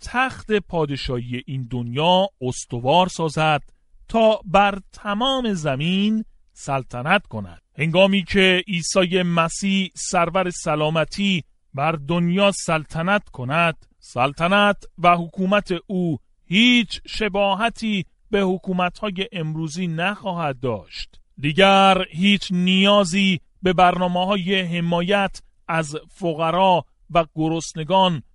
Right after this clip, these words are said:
یا حفاظت محیط زیست و اصلاحات اخلاقی و اجتماعی و غیره نخواهد بود، بلکه در آن زمان نیکی، عدالت و سلامتی تمام زمین را فرا خواهد گرفت،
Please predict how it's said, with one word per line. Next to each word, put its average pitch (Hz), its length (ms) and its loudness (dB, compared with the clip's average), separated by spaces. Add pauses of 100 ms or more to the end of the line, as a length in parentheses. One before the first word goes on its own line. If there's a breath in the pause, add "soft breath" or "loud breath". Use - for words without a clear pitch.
(120)
یا 247 440 4
حفاظت 202 640 -2
محیط 165 500 -8
زیست 185 600 -4 (280)
و 170 180 2
اصلاحات 208 1040 0
اخلاقی 170 880 -2 (320)
و 208 120 2 (140)
اجتماعی 214 720 -2
و 208 200 0 (120)
غیره 151 320 -2
نخواهد 185 680 -2
بود، 127 340 -6 (220)
بلکه 160 400 -2
در 202 260 2
آن 240 120 0
زمان 220 380 0
نیکی، 208 720 0 (300)
عدالت 202 760 4
و 226 80 -2
سلامتی 185 880 -2 (340)
تمام 269 760 -4
زمین 214 580 -4
را 196 120 0
فرا 180 360 -2
خواهد 175 360 -6
گرفت، 165 560 -4